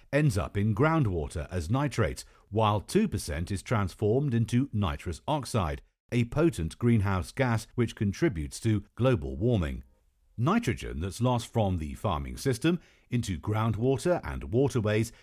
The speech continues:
can eventually reach excessive levels and cause eutrophication, which is where an excess of nutrients in the water can cause an algae bloom,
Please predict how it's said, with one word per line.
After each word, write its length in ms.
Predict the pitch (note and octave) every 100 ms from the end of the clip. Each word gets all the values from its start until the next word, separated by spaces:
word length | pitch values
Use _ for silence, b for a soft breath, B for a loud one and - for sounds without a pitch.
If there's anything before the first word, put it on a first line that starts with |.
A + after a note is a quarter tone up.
| b
can 160 | C3 B2
eventually 540 | A2+ F3 G#3 C#3+ D2
reach 300 | C#2 E2 -
excessive 640 | C3+ G#2 - G2+ - G2
levels 420 | A#2 C#3+ D#2+ B1+ -
and 240 | G#2+ G2+
cause 380 | - F3 G2+ G#2 - -
eutrophication, 840 | A2+ A2 G2 F#2 C3+ C3 A#2+ D#2+ - _ _ _
which 180 | - B2+
is 120 | C3+
where 240 | A#2+ C3+ B2
an 100 | A2+ -
excess 500 | C#3 F#3 - G#3+ G#3
of 140 | C3+
nutrients 540 | A2 C#3 - C#3 C3 - -
in 180 | D3
the 60 | G2+
water 480 | F#2 C3+ D3+ E3 D3 B B B
can 180 | C#3 C3+
cause 340 | - B2 A#2+
an 220 | A#2+ A#2 -
algae 340 | C3 F#2 D2
bloom, 460 | C#2+ A#2+ A#2+ D2 B1+